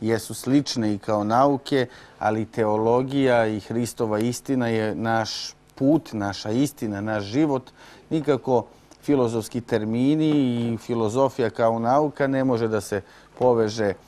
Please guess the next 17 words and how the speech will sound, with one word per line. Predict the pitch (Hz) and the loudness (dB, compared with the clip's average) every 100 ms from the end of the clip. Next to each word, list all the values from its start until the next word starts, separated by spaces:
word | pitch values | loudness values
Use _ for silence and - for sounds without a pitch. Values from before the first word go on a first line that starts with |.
| - - | -20 -10
u, | - 110 92 | -6 -4 -4
u | 127 | -4
suštinskom | - 175 - 147 117 135 | 0 0 0 -4 -4 -4
smislu | 123 151 147 - 135 123 104 - - | -2 0 0 0 -2 -2 -4 -12 -10
sa | - 117 | -4 -2
teologijom. | 131 120 123 123 113 101 113 | 2 4 4 4 2 -2 0
Može | 135 123 | 0 2
u | 127 120 | 0 0
teorijskom, | 120 127 180 160 - - 117 | 2 6 6 4 -2 -2 0
ali | 113 113 | 0 0
nikako | 135 131 120 117 | 0 -2 -4 -4
u | |
suštinskom, | 110 151 135 - 117 - 104 | -4 0 0 -2 -6 -4 -4
u | 101 | -2
praktičnom | 120 120 - 113 - 104 98 | 2 2 2 -6 -8 -6 -8
smislu. | - 117 175 175 170 - - - - - - | -4 -2 -2 0 -2 -2 -8 -20 -20 -20 -4
Post, | 143 139 127 - - | 2 2 2 -8 -20